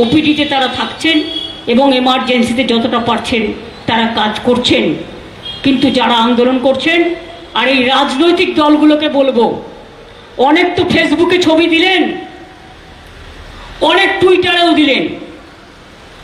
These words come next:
অনেক পাবলিসিটিও পেলেন। ভালো কাজ করলে তার পাবলিসিটি হয় না, আর খারাপ কাজ করলে আজকে পাবলিসিটিটা বেশি হয়। শুধু টিভিতে মুখ দেখাবার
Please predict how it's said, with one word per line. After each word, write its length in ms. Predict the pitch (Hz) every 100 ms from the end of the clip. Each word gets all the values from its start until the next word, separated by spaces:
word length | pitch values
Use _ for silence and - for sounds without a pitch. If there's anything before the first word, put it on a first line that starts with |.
| - 285
অনেক 200 | 349 381 - 320
পাবলিসিটিও 720 | 320 359 403 - 359 349 320 285
পেলেন। 260 | 233 190 - - - - - - - - - - - - 175
ভালো 220 | 226 311 359 359
কাজ 140 | 359 -
করলে 220 | 330 320 311
তার 100 | 311 - -
পাবলিসিটি 520 | 233 233 233 302 277 196
হয় 180 | 202 208
না, 60 | 190 - - - - - - - - - 240
আর 80 | 233 -
খারাপ 280 | - 302 349 -
কাজ 140 | 330 311 -
করলে 220 | 294 285 269
আজকে 160 | 254 294 302
পাবলিসিটিটা 640 | 226 220 254 - 269 320 302 233
বেশি 240 | 233 294 226
হয়। 200 | 202 165 - - - - - - - - -
শুধু 180 | 302 349 339
টিভিতে 360 | 320 320 370 370 302
মুখ 100 | 294 -
দেখাবার 340 | 302 302 302